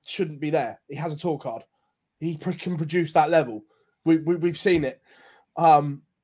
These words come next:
and just looking at the top of the Dev Tour order of merit now, you've got Keane Barry and Jan Van Veen, one and two.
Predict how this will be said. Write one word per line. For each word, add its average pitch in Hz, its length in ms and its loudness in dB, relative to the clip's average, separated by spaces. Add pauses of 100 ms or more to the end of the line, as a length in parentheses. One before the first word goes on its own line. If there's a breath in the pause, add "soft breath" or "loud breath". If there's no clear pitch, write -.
(240)
and 170 120 -4
just 180 180 -6
looking 196 300 -2
at 180 80 -6
the 165 80 -10
top - 360 0
of 160 100 -6
the 165 80 -4
Dev 160 260 2
Tour 160 200 0
order 165 280 2
of 147 80 -4
merit 160 280 2
now, 131 140 -2
you've 151 240 -4
got 160 280 0 (440)
Keane 190 240 -2
Barry 165 260 4
and 143 120 -6
Jan 151 260 -2
Van 147 200 2
Veen, 147 320 2 (140)
one 165 200 2
and 147 120 -2
two. 147 400 -4